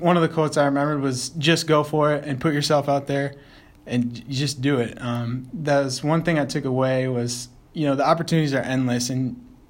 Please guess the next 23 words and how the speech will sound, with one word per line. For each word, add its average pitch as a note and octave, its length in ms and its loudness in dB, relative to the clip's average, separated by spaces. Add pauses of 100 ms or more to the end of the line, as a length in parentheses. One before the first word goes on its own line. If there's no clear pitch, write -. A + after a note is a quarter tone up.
(320)
it's, - 260 -4
it's D3+ 160 -4
an E3 80 4
evolving D3+ 460 6
profession. C3+ 500 -2
It's C3 120 -4
constantly C#3+ 420 -2
evolving, C3 440 0
and B2+ 80 2
you B2+ 80 -2
can D3 100 -6
really F3 260 6
create D#3 280 2
your C#3+ 140 0
own C#3 320 2
opportunities C3 920 -6
with - 240 -8 (240)
what C#3 220 0
you're C3 100 -2
passionate B2+ 460 -2
about. A#2+ 320 -4 (600)
Um, A#2+ 260 -2
and, A#2+ 280 -2